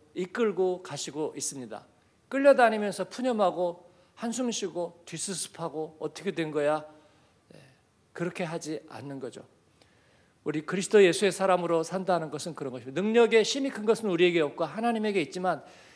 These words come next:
그러나 주님 앞에서 긴장감 있게 사는 것입니다. 여러분,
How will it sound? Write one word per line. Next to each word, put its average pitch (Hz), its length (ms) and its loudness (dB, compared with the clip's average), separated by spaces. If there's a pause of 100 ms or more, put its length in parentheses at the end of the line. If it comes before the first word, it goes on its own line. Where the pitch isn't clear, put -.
(120)
그러나 156 540 -2
주님 214 260 0
앞에서 190 500 -2
긴장감 165 600 0
있게 143 420 -4
사는 139 300 -12
것입니다. - 520 -18 (840)
여러분, - 200 -20